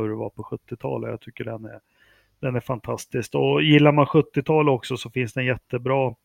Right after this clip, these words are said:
bakom kulisserna dokumentär när de följer Team Lotus nittonhundrasjuttioåtta inför Hemma Grand Prix på Brands Hatch.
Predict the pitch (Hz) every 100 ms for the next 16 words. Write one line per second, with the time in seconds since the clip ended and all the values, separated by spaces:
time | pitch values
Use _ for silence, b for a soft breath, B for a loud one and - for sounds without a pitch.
0 | B B B B B - 127 135 127 -
1 | 139 127 - 143 135 131 - - 127 120
2 | 120 117 117 117 123 - - 131 117 -
3 | 143 135 123 117 113 123 117 117 117 123
4 | 113 120 117 110 120 110 117 - 117 113
5 | - 120 127 107 _ - 131 120 110 -
6 | 120 113 107 b b b b b b -
7 | 120 120 117 117 113 - 139 120 - 110
8 | 107 107 113 110 107 - 139 - -